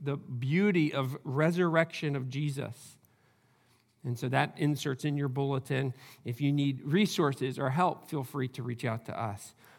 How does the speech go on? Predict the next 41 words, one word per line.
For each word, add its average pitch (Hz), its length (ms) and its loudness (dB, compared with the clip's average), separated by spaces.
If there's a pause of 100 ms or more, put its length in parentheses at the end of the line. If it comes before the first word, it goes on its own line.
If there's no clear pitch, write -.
(120)
This 139 160 -4
morning 180 220 6
we're 180 100 8
in 170 80 4
Second 175 380 0
Samuel 170 580 4 (260)
chapter 165 440 4
two, 165 560 4
and 170 80 4
we're 156 80 0
gonna 160 160 4
go 156 100 6
all 165 180 6
the 170 80 2
way 170 200 4
through 170 180 0
chapter 160 400 2
three 175 320 2
this 165 300 2
morning. 151 480 2 (400)
And 139 100 4
I'm 156 80 6
gonna 170 160 6
warn 214 380 8
you 175 200 8
because 185 360 4 (120)
th-, 214 220 6
this 220 300 4
is 185 160 4
a 175 80 6
tough 196 500 4
chapter, 196 600 4 (160)
couple 208 360 6
of 160 160 4
chapters. 139 540 4
It's 175 340 2
about 165 540 8
to 180 80 0
get 185 340 6 (400)
ugly. 175 720 8 (340)
Um, 143 440 2